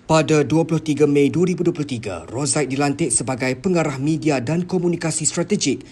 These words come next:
di Pejabat Perdana Menteri di bawah kepimpinan Datuk Seri Anwar Ibrahim.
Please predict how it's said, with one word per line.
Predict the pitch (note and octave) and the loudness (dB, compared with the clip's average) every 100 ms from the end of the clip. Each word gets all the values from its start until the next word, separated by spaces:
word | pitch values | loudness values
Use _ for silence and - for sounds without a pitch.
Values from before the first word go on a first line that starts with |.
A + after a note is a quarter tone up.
| - | -10
di | G2+ - | -8 -6
Pejabat | G2 A2+ A#2+ B2 | -4 -2 -4 -2
Perdana | C#3 C3+ C#3+ | -2 0 0
Menteri | D#3+ F3+ C#3+ A#2+ | 0 0 0 -2
di | G#2+ | 0
bawah | F#3 F3+ F3+ | 0 2 0
kepimpinan | - F3+ E3 G3 C#3+ G#2+ A#2 | 0 0 2 2 2 0 0
Datuk | F#3 F#3 F#3 | 0 2 0
Seri | - C#3+ C#3 | -2 0 0
Anwar | C#3+ D#3 D#3+ F#3 | 0 0 0 0
Ibrahim. | F#3+ G3+ F3+ D3+ A2 - | 0 2 0 0 -2 -6